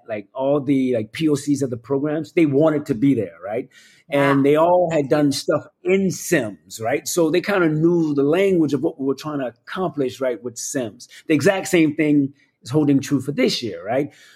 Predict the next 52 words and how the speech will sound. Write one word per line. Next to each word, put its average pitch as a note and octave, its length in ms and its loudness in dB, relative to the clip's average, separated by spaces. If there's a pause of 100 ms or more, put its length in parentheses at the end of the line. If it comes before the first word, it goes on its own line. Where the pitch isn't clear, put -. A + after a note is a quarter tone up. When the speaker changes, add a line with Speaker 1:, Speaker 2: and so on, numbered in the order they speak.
Speaker 1:
Uh, B2+ 340 2
like, A2+ 140 -2
I B2 60 0
have B2 100 0
Jillian C3+ 400 2
Phelps, E3 400 -2
right? B2 180 0
So C3 340 2
she's, E3+ 380 -2
like, B2+ 300 0 (100)
she's E3+ 260 -8 (120)
on A3+ 200 4
it, - 160 -4
right? A#2 180 -2
They D#3+ 160 2
know E3 760 2
what, C3+ 200 0 (300)
they D#3+ 120 0
know D#3+ 240 2
how D3 140 0
to C#3+ 100 4
run C#3 280 2
Sims. C#3+ 680 -4
I G2 80 -6
have A2 320 -6
Danielle C3 520 0
Wickman D#3 320 -2
out D3+ 160 2
in D3+ 100 0
San E3+ 200 0
Diego, F3+ 320 2
right? B2+ 180 0
They E3 140 0
know D#3 580 2 (200)
how D3 160 2
to C#3 120 2
run C3 480 2
Sims, A#2+ 640 -4
right? A#2+ 140 -4
And C3+ 120 -4
so D3+ 140 0
it C#3 120 2
makes D3 300 2
it C#3 140 0
really, D#3+ 440 2
really D3 200 2
easy D3+ 460 2
if C#3 120 0 (400)
we G2+ 80 -4
all C#3+ 160 4
come E3 180 0
together, D3 480 2